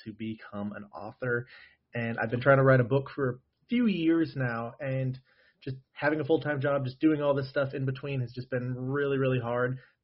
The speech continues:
to sort of continue that and to co-, sort of keep it up. And so I thought, "You know what? I'm gonna write something a little bit smaller, something, um, for younger kids who I work with or in my life all the time,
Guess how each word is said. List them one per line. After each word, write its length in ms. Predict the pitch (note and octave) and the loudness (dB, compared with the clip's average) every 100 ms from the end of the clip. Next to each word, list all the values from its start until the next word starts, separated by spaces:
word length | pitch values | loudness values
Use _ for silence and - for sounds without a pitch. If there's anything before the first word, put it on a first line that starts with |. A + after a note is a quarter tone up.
| - | -8
to 120 | C3 | -8
sort 260 | C3 B2+ A#2+ | -4 -4 -2
of 180 | A#2 A2+ _ _ _ - | -4 -6 _ _ _ -10
continue 460 | D3 C3 D3 C#3 | -10 -6 -4 -2
that 340 | B2+ A#2+ C3 C3 | 0 0 -2 -6
and 240 | E3 C#3+ C3+ C3+ | -8 -6 -6 -6
to 280 | C3 B2 A#2 | -4 -4 -8
co-, 140 | - C3+ | -10 -10
sort 180 | - C#3 | -4 -4
of 60 | |
keep 240 | C3 D#3+ C3 | -2 -4 0
it 80 | C3 | 0
up. 240 | C3 - D#3 | 0 -2 -6
And 160 | C3+ | -4
so 160 | C3 C3 | -2 -2
I 160 | B2+ | -2
thought, 340 | C3 C3+ C3 C3 | -2 -2 -2 -4
"You 80 | D#3 | -4
know 60 | |
what? 240 | F3 A3+ C4 _ _ _ - | -4 -4 -8 _ _ _ -12
I'm 120 | D3+ | -4
gonna 180 | G3+ G#3 | 2 4
write 220 | D#3+ E3 | 4 2
something 280 | F3 D#3 D3+ | 0 -4 -2
a 60 | C#3+ | 0
little 180 | C#3+ | 0
bit 200 | C3+ D3+ - - | 2 0 -2 -16
smaller, 560 | - D3 C3 B2+ C#3 F#3 | -6 0 2 2 -2 -4
something, 560 | - D#3 C3+ D3 D3 D3+ | -8 -10 -8 -8 -8 -6
um, 340 | D3 C3+ C3+ C3 | 0 0 0 -2
for 100 | D3+ | 0
younger 320 | C3+ C3+ C3 | 2 2 2
kids 400 | C#3 - C3+ C3 C3 | -2 -2 0 0 -2
who 320 | C3 C3 C3 C3 _ _ _ _ | 2 4 4 0 _ _ _ _
I 120 | B2 | -2
work 280 | C#3 C#3+ C#3+ | 0 2 2
with 220 | D#3 C#3+ | 4 4
or 180 | C#3 C3 | 4 2
in 80 | C3 | 2
my 120 | C#3 | 2
life 320 | C3+ C3 C3+ | 2 0 0
all 100 | C#3 C3+ | 2 2
the 100 | C3 | 0
time, 440 | C#3 C3+ C#3 C3 | 0 0 -2 -4